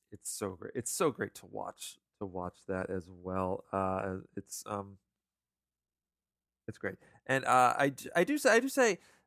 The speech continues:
that a lot of our great American films,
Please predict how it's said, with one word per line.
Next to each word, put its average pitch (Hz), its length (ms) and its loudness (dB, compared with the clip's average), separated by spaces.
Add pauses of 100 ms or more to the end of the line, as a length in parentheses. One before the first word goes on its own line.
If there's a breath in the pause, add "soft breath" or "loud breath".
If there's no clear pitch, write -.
that 151 280 6 (680)
a 143 60 2
lot 226 280 2
of 220 200 2
our 139 120 2 (120)
great 131 500 0 (720)
American 110 720 0 (960)
films, - 460 -4